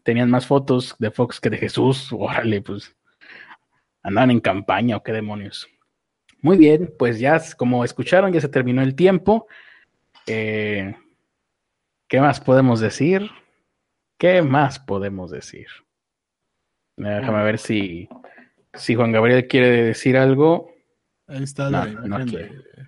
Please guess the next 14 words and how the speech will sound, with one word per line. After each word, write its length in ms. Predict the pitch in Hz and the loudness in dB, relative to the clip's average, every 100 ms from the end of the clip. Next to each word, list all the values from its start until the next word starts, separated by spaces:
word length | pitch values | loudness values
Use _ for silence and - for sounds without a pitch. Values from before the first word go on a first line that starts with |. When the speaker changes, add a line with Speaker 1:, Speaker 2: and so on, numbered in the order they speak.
| - | -18
Speaker 2:
Mohamed 500 | 123 113 110 120 120 | -16 -14 -12 -12 -12
Salah. 440 | - 113 95 113 139 _ _ _ _ _ _ _ _ _ - | -14 -12 -10 -12 -14 _ _ _ _ _ _ _ _ _ -18
Speaker 1:
Ahí 140 | 104 107 | -14 -14
está. 200 | - - | -18 -14
Sí, 160 | 220 | -12
estamos 260 | 202 127 127 | -10 -8 -6
viendo 320 | 123 120 113 | -4 -4 -4
desde 200 | 110 117 | -6 -8
hace 160 | - 113 | -8 -10
rato 320 | 117 - 113 | -10 -10 -10
la 100 | 107 | -10
fotografía 480 | 107 104 104 117 113 | -10 -8 -8 -6 -8
de 60 | |
Speaker 2:
Crucificado. 380 | 110 107 127 | -8 -12 -12